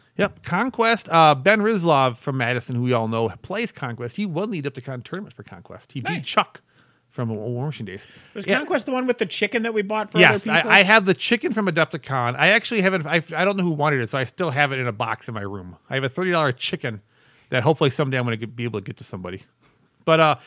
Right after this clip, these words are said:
Speaker 1: yeah, Con-, it's just, it's just like Warhammer Fantasy rank and file,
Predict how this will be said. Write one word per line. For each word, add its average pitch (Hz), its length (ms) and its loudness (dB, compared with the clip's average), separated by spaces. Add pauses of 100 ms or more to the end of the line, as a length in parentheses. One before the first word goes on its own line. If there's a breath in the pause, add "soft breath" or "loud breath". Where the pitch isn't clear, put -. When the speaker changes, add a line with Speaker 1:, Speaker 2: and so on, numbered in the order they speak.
(200 loud breath)
Speaker 1:
yeah, 220 80 0
Con-, 254 240 -2
it's 202 160 0
just, 240 160 -6
it's 185 160 -6
just 247 220 -4
like 214 120 0
Warhammer 202 480 0
Fantasy 175 520 -2
rank 151 320 -2
and 165 160 -6
file, 151 720 2